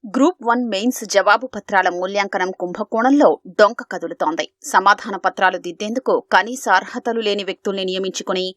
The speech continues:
కామ్సైన్ మీడియా ప్రైవేట్ లిమిటెడ్ డైరెక్టర్ మధుసూదన్ దందాకు పాల్పడ్డారని పోలీసులు నిర్ధారించారు. ఈ మొత్తం రాకెట్ వెనుక ఉన్న వ్యక్తుల్ని బయటకు లాగాల్సి ఉందన్నారు. మధుసూదన్ రిమాండ్ రిపోర్టులో ఈ మేరకు వివరాల్ని పోలీసులు వెల్లడించారు.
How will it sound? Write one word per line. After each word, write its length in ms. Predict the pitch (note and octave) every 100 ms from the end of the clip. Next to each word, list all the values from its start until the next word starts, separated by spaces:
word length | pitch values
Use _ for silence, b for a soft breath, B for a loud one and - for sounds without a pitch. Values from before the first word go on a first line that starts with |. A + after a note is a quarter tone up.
| b b b
కామ్సైన్ 520 | B3 B3 C4+ B3 A3+
మీడియా 280 | G#3 G3+ G3+
ప్రైవేట్ 380 | F#3+ F3+ F3+ F#3+
లిమిటెడ్ 320 | F#3 F3 F#3
డైరెక్టర్ 440 | F3+ F#3 - G3
మధుసూదన్ 600 | F#3 F3+ A#3 - G#3 A3 D4+ _ _ -
దందాకు 400 | A#3 B3 C#4 B3
పాల్పడ్డారని 680 | C4 F3+ F3+ F3 F3 A#3 A4 A#3+
పోలీసులు 400 | A3 B3 - F#3+
నిర్ధారించారు. 720 | E3+ - F#3 E3 - F#3 - _ _ _ C#4+
ఈ 60 |
మొత్తం 320 | C#4+ C4+ E4+ E4+
రాకెట్ 360 | B3 A#3+ C#4+
వెనుక 220 | A#3+ B3
ఉన్న 200 | C4 A#3
వ్యక్తుల్ని 420 | G#3 G3 A#3 A3 E4
బయటకు 340 | A3 G#3 C4+ B3+
లాగాల్సి 460 | A3 A#3 A3+ -
ఉందన్నారు. 440 | E3+ D#3+ E3+ E3+ - b b b
మధుసూదన్ 560 | B3 C4 D#4 D#4 C4+ A#3
రిమాండ్ 360 | F#3+ G3 G#3
రిపోర్టులో 480 | G3+ - A3+ G#3+ F#3
ఈ 80 | G3+
మేరకు 320 | G3 F3+ F3
వివరాల్ని 520 | E4+ C4+ C#4+ D4+ C4+ F3+
పోలీసులు 460 | - A3+ C4 G#3+
వెల్లడించారు. 600 | E3+ E3+ E3 E3 G3 E3